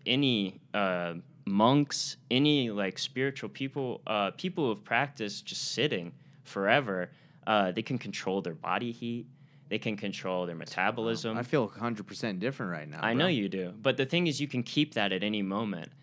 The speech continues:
Speaker 1: And the, and how easy was that? I mean, what was
Speaker 2: Wow.
Speaker 1: that, a minute?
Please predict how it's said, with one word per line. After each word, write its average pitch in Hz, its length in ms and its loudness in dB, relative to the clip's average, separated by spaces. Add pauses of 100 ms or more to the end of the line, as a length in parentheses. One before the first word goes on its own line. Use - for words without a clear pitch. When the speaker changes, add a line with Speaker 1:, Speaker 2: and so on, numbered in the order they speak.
(180)
Speaker 1:
And 127 160 2
the, 120 180 0
and 120 140 2
how 147 280 2
easy 160 260 0
was 85 160 -10
that? 85 260 -6
I 101 80 -4
mean, 104 280 0
what 117 140 2
was 104 120 -2
Speaker 2:
Wow. 92 100 -2
Speaker 1:
that, 92 60 -4
a - 20 -6
minute? 107 360 -2